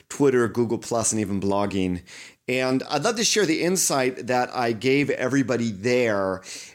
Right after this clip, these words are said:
But my feeling is in every country and the way they adopt social media and use it for business is obviously at different speeds. I do believe that North America is currently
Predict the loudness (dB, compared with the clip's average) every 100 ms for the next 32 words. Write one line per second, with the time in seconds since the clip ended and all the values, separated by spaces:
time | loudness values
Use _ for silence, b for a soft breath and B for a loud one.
0 | -12 -4 -2 0 0 2 2 0 0 2
1 | 2 2 0 0 2 6 6 4 0 0
2 | 0 0 0 -2 0 0 2 2 2 2
3 | 2 2 2 2 2 0 -2 0 0 2
4 | 2 2 4 4 4 2 2 0 0 0
5 | 2 2 2 2 0 0 0 2 2 2
6 | 2 0 -2 -4 -4 -4 -4 -4 -8 -4
7 | -2 2 2 2 0 0 -2 -2 -2 2
8 | 4 4 2 4 4 2 -2 0 0 2
9 | 2 2 2 2 0 0 0 2 2 0
10 | -2 0 0 2 4 4 2